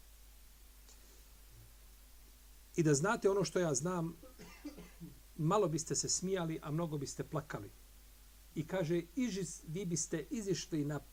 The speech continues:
puteve i puteljke i dovili uzvišenog Allaha azza wa džal da vas zaštiti”, jel tako?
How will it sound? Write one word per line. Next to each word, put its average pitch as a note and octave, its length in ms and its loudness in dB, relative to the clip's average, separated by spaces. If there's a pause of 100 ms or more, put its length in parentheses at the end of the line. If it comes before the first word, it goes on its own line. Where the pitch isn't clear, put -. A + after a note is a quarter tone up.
(260)
puteve G3 540 4
i D#3 60 2
puteljke A3+ 800 0 (1200)
i F3 280 0 (640)
dovili E3 520 2
uzvišenog C3 560 -4
Allaha - 340 -10
azza - 140 -16
wa - 140 -18
džal - 120 -20 (460)
da G#3 120 -2
vas F#3+ 120 -2
zaštiti”, - 440 -6
jel - 140 -14
tako? - 260 -12